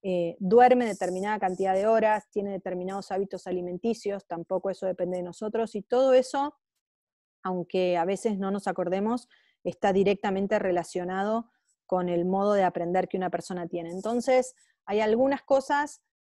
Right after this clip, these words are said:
eh, que se, también tenemos que trabajar, que hacen a, eh,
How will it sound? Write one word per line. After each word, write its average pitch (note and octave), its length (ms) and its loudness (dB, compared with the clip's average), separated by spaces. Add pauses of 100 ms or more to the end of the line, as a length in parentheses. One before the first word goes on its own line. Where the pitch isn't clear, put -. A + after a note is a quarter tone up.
(140)
eh, F#3+ 500 0
que G#3 120 0
se, G3+ 240 0 (100)
también A3+ 320 4
tenemos F#3+ 280 -2
que F#3 100 -8
trabajar, E3+ 540 -6 (340)
que F3+ 160 -2
hacen F#3 380 -4
a, G3+ 460 -4
eh, E3 520 -6